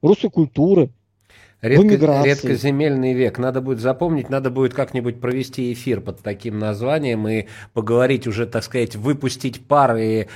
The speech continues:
Speaker 2: отвести душу на эту тему.
Speaker 1: Взять луч-, взять лучшие шедевры и зачитать.
Speaker 2: Да.
Speaker 1: Нет, просто тут был, шикарный был момент, э, как вся эта гоп-компания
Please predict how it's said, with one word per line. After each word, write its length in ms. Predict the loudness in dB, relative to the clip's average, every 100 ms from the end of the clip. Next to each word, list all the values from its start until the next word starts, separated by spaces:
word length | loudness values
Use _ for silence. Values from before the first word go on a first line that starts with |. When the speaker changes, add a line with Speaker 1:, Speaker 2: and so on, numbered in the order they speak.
| -8
Speaker 2:
отвести 520 | -6 -4 -6 -6 -8
душу 440 | -6 -4 -6 -6 -8
на 280 | -6 -6
эту 180 | -6 -8
тему. 300 | -10 -6 -4
Speaker 1:
Взять 320 | 2 4 4
луч-, 260 | 0 -2 -4
взять 300 | 2 4 4
лучшие 300 | 0 -2 -4
шедевры 480 | -4 -2 2 2 0
и 20 |
зачитать. 540 | -4 -8 -10 -8 -6 0
Speaker 2:
Да. 100 | 6
Speaker 1:
Нет, 280 | 8 6 2
просто 80 |
тут 100 | -4 -12 -14
был, 200 | -8 -8
шикарный 520 | -6 -2 4 4 4
был 160 | 0 0
момент, 500 | 0 0 0 0 0
э, 340 | 2 4 4 2
как 160 | 2 0
вся 320 | 0 4 4
эта 800 | 4 2 2 4 4 4 4 4
гоп-компания 960 | 2 0 0 -2 2 2 4 2 0